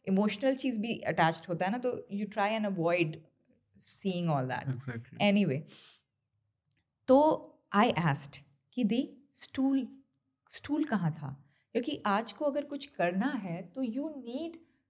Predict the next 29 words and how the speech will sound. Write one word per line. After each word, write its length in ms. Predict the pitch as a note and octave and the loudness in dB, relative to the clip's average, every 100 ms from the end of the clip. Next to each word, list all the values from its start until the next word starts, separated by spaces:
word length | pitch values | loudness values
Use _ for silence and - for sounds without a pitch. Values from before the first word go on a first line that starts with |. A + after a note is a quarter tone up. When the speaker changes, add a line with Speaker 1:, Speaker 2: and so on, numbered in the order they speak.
| - | -8
Speaker 1:
to 140 | C#4+ | -4
be 160 | D4+ D#4 C#4 - _ A#3+ | -2 -2 -4 -16 _ -2
tall 360 | A#3 D#4+ D4 | 0 0 -2
enough 220 | A3+ C4 - - | -2 -6 -8 -4
to 80 | D#4 - B3+ | -4 -2 -2
tie 280 | G#3+ A#3+ D#4+ | 2 2 0
thing 520 | - C#4+ C#4+ - G3 | -6 -8 -4 0 4
around 460 | F#3 G#3 C#4+ C#4 | 4 4 2 0
the 80 | A#3 | -2
stem 520 | A#3+ - - D4+ D#4+ | -2 -4 0 0 2
of 140 | B3+ F#3+ | 0 0
the 180 | - F#3 | 2 0
fan, 400 | - D#3 C#3 G3+ - - | 2 2 2 -2 -6 -4
Speaker 2:
हम्म। 260 | B2 A2+ - - - | -2 -2 -6 -14 2
Speaker 1:
then 340 | A#3+ E4 G4 | 6 6 6
do 100 | C#4 | 4
something, 540 | A3 G#3+ D#3 D#3 G3 C#4 F#4+ A3 | 2 4 4 4 2 0 -4 0
then 200 | G3 D4+ | 2 2
kick 280 | - G4+ G4+ | 4 2 2
the 260 | C#4+ C#4 | 0 0
stool 180 | - G#3+ | 2 2
maybe, 360 | F3 D3 C#3 D4+ G4+ | 4 2 4 2 2
and 280 | - C#4 D4 | 2 2 6
then 300 | F4 G#4+ - - _ - | 6 4 -6 -14 _ -6
hang। 360 | F#3+ F#3 E3+ C#3 - _ - | 2 4 4 2 -8 _ -6
Speaker 2:
हम्म। 260 | B2 A#2 G#2+ | -2 0 4
Speaker 1:
Right? 220 | D#4 A4 | 4 4
This 180 | B3+ B3+ | 2 4
is, 200 | G4 | 4